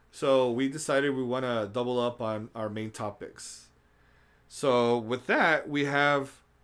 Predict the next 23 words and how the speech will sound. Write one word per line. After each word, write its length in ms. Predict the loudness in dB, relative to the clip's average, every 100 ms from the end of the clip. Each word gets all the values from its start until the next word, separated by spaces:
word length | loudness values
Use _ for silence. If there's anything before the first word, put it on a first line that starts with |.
| -6
we 120 | 0
were 100 | 4
gonna 160 | 4 2
talk 200 | 0 -4
about 300 | -2 -2 -2
some 140 | -6 -4
of 100 | 0
our 140 | 0
favorite 1080 | -2 -18 -4 2 4 2 0 0 0 -2 -6 _ _ _ _ _ _ _ _ _ _ _ -20 _ _
cover 460 | -14 -2 0 4 4
songs 600 | 2 0 2 0 -2 -4
that, 240 | -2 0 -2
uh, 300 | -4 -6 -10 -8
that 200 | -2 2
are 140 | 4
out 220 | 4 2
there. 200 | -4 -6 -10 _ _ _ _ _ _ _ _ _ _ -20 _ _ _ _ -20 -20 _
So 400 | -8 0 4 4 2
I'm 120 | 0
gonna 160 | 0
start 340 | 0 0 0 2
first. 480 | 2 2 0 -12 -18 _ _ _ _ _ _ _ _ _ _ _ _ _ _ _ _ _ _ _ _ _ -20 _ _ _ -16 -6
And 560 | -2 0 -2 -4 -8